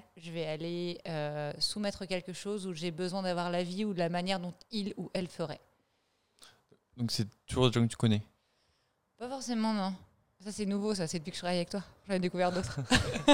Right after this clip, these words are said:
Speaker 1: <laughs>
Speaker 2: Donc, mais av-, avant, c'était du coup des gens, euh, avec qui tu pouvais être en contact direct ?
Speaker 1: Non, pas forcément. Ça pouvait être, euh, des, euh, chefs d'entreprise, des gens qui avaient réussi ou qui avaient, euh,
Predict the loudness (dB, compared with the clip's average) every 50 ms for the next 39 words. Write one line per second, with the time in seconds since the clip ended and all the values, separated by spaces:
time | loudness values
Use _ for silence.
0 | 8 8 4 2 2 0 -2 -10 -10 -12 -16 -18 -20 -20 -20 -20 -20 -20 -20 -12
1 | -6 -2 -2 0 2 2 2 4 6 8 8 8 8 8 6 6 6 6 6 2
2 | 0 0 -2 -2 -2 -2 0 -2 -4 -2 0 0 0 2 4 6 6 6 6 6
3 | 6 6 4 2 0 -4 -8 -6 -2 0 2 2 4 4 2 2 2 2 0 0
4 | 0 -4 -8 -8 -4 -2 0 0 2 2 2 2 2 2 2 0 0 2 4 4
5 | 4 2 0 -8 -20 -20 -20 -20 -20 -16 -6 0 4 4 6 6 4 4 2 2
6 | 2 2 2 4 2 2 2 2 2 0 0 -2 -4 -8 -4 2 2 2 2 2
7 | 0 0 2 2 2 2 0 0 0 0 0 2 2 2 2 2 2 2 0 0
8 | 0 -2 -2 -2 -2 -4 -4 -4 -4 -2 -2 0 2 2 4 4 4 2 2 2
9 | 2 2 2 0 -2 -2 -2 -2 0 0 0 0 0 0 -2 -2 -4 -4 -2 0
10 | 0 0 2 0 0 0 -2 -4 -6 -6 -2 0 2 4 2 2 2 0 -2 0
11 | 0 2 2 2 2 0